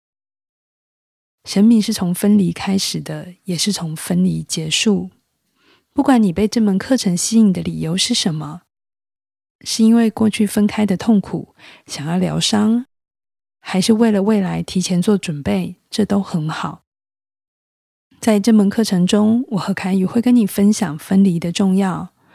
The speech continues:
如何和生命中不同的关系说再见。无论你是需要主动提出的人，还是被动被告知的人，当你发现关系已经发展到一定程度，需要做改变的时候，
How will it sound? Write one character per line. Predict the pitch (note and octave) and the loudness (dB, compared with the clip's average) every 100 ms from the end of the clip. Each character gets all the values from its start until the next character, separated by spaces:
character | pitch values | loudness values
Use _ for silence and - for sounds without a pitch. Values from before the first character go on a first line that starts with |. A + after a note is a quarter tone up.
| - _ _ | -20 _ _
如 | G#3+ A3+ | 0 2
何 | B3 A#3+ | 2 0
和 | A3+ G#3 | 0 0
生 | A#3+ | 2
命 | B3 A#3+ | 4 4
中 | A#3 A#3 | 4 2
不 | B3 B3 | 2 0
同 | G3 E3+ | 0 -2
的 | F3+ | -2
关 | F#3 F#3 | -2 -2
系 | - | -2
说 | F3 - F3 | -4 -2 -2
再 | - E3+ | -2 -4
见。 | D#3+ F#3+ E3 F3+ - _ _ _ _ _ _ _ | -4 -4 -6 -8 -16 _ _ _ _ _ _ _
无 | A3+ A3+ | 2 4
论 | C#4+ A3+ | 6 4
你 | E3+ | 0
是 | A3+ | -2
需 | G#3+ A3 | -2 0
要 | A3 G#3+ | 0 0
主 | F3+ | -2
动 | E3 G3 | 0 2
提 | - E3+ | 0 -6
出 | - G#3 | -2 0
的 | F#3+ | 0
人， | E3+ D#3+ E3+ G#3+ - - - - | -2 -2 0 0 -2 -16 -20 -16
还 | - F3 | -8 -4
是 | - | -2
被 | G3 G#3 | 0 0
动 | G3 F#3+ | 2 0
被 | F#3+ | -2
告 | F3 F3+ E3+ | -4 -4 -4
知 | - | -4
的 | E3+ D#3+ | -4 -4
人， | D#3+ D#3 D#3+ F3+ - _ _ _ _ | -6 -6 -4 -4 -6 _ _ _ _
当 | - C4 | 2 4
你 | A#3+ | 4
发 | G3+ G#3+ | 2 -2
现 | G#3 A#3 G3+ | 0 2 2
关 | G#3 | 2
系 | G#3+ A3 G#3+ - | 0 0 -2 -4
已 | |
经 | D3+ G3 G3 | -2 0 0
发 | G3+ | 0
展 | G3+ E3+ | -2 -2
到 | F#3 | -4
一 | - | -4
定 | D#3+ A3+ G#3 | 0 2 2
程 | - D#3+ | 0 -4
度， | E3+ A#3+ F#3 F3+ _ | 0 0 0 -4 _
需 | - F#3+ | -6 -2
要 | F#3 | -2
做 | F#3 G3 | 0 -4
改 | - D#3 | -4 -6
变 | G#3+ G3+ | 0 2
的 | F3 | 2
时 | - | -2
候， | F3+ - A3 F#3 | -4 -2 0 -2